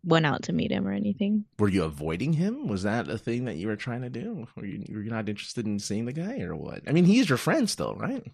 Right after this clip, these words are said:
Speaker 1: Yeah, but it's not like we're, like, pals. It's not like, oh, it's like me and you, and if I went to California, I'd hit you up and be like, "Hey, let's hang out." It's just like, okay.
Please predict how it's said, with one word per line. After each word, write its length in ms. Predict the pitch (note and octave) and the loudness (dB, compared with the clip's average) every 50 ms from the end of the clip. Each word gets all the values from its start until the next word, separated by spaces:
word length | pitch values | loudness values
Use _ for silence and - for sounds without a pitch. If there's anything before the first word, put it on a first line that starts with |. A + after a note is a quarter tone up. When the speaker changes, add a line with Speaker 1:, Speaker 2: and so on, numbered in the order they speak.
| _ _ _ _ _ _ _ _ _ _ _ _ _ _ _ _ _ _ _ _ _ _ _ _ _ | _ _ _ _ _ _ _ _ _ _ _ _ _ _ _ _ _ _ _ _ _ _ _ _ _
Speaker 1:
Yeah, 280 | _ C4 F4 G4 D#4+ A#3+ | _ 10 10 12 12 10
but 180 | G#3 A3 G#3+ A3 | 10 10 8 8
it's 140 | A#3+ A3+ | 8 6
not 160 | C4 C#4+ D4+ D4 | 4 2 4 4
like 160 | B3+ A#3+ A3+ | 4 4 6
we're, 260 | A3 G#3+ G#3 G3 F#3+ | 6 8 10 10 8
like, 300 | F#3+ F#3 F3 D#3+ - - | 8 8 6 6 6 4
pals. 500 | - F#3 F#3 A3+ A3 F#3+ F3+ F#3 F#3 F#3+ | 4 6 6 8 8 6 6 4 2 0
It's 140 | G3 G3 - | -2 0 0
not 180 | A3 G#3 F#3 | 0 2 6
like, 200 | G3+ G#3 G3 F3+ - | 6 6 6 6 4
oh, 180 | - G3+ F#3+ | 4 6 6
it's 160 | F3+ F3+ - - | 6 6 6 4
like 140 | F#3+ F#3 | 4 4
me 240 | F3 F3+ G3 F#3+ F#3 | 4 4 6 6 6
and 100 | F3+ F3 | 6 4
you, 140 | E3+ F3+ F3 | 2 2 2
and 120 | D#3+ D#3+ | 4 2
if 140 | D#3+ D#3 - | 2 4 4
I 80 | F3 F3 | 6 6
went 200 | F3+ F3+ E3+ - | 6 4 2 0
to 60 | - | 0
California, 540 | - G#3 F#3 E3+ F3 - F#3 F3 F3 F3 E3 | 2 4 4 4 4 2 0 2 2 2 0
I'd 100 | E3 E3 | 0 0
hit 200 | E3+ F#3 F#3+ D3+ | 2 4 4 4
you 160 | A2+ E3 E3+ | 4 2 2
up 180 | E3+ E3+ - F#3 | 2 0 0 -4
and 100 | F3+ F3+ | -2 0
be 60 | F3+ | 2
like, 160 | F3+ F#3+ - | 2 2 6
"Hey, 220 | C#4+ D#4+ D#4 D4+ | 6 6 8 8
let's 160 | C#4 C4 - - | 6 6 4 4
hang 180 | B3+ B3 A#3+ | 4 4 6
out." 280 | C4 C4 A#3 G#3+ G#3+ G#3 | 6 6 6 6 6 4
It's 160 | G#3 G3+ - | 2 0 2
just 200 | A3 G#3+ - - | 0 0 2 2
like, 360 | G#3 F#3+ F#3 F3+ - - - - _ _ _ _ _ _ _ _ _ _ _ _ _ _ _ _ _ _ _ _ _ _ _ _ _ - | 4 4 4 2 0 -6 -16 -20 _ _ _ _ _ _ _ _ _ _ _ _ _ _ _ _ _ _ _ _ _ _ _ _ _ 0
okay. 460 | F#3+ F#3+ F#3 F3 F#3+ G3 G3 F#3+ | 0 2 2 2 2 2 0 0